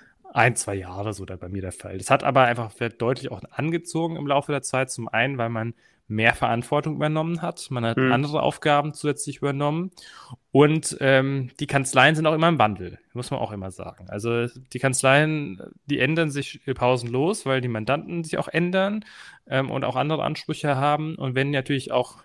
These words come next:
Speaker 1: etwas, etwas mehr anziehen, ja, ähm,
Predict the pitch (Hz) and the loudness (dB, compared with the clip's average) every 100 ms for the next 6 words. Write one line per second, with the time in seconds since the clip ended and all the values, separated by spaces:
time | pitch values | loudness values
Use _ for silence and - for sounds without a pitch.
0 | _ 127 123 135 123 - - - 131 127 | _ -6 -4 -2 -4 -6 -10 -6 -4 0
1 | 127 123 147 - 175 180 220 226 117 123 | 4 4 2 -2 -2 -2 -2 -2 0 0
2 | 165 - _ - 135 - 143 139 135 139 | 0 -4 _ -20 -20 -6 0 0 0 -4
3 | 139 110 - | -8 -10 -12